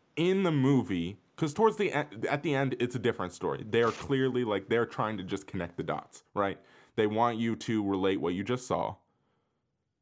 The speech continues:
to what it has been happening in real life, right? That's the purpose of the end of this movie.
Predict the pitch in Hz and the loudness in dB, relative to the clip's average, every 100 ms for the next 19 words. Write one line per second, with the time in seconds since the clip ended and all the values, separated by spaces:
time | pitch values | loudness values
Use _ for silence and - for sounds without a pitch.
0 | _ _ - - _ - - - 113 98 | _ _ -20 -20 _ -18 -2 4 6 6
1 | 95 92 90 98 95 95 - - - _ | 4 2 0 2 4 2 -2 -16 -20 _
2 | _ _ - 90 - - 107 90 95 87 | _ _ -6 -4 -6 -2 -2 0 -4 -2
3 | 92 - 92 85 82 80 60 - - - | -4 -4 -6 -6 -6 -6 -6 -8 -10 -4
4 | 95 95 92 98 110 - 104 - 104 101 | 0 0 0 0 0 -2 -6 -2 -2 -2
5 | - 92 90 82 78 78 - 85 - | -4 -4 -4 -4 -4 -4 -4 -8 -8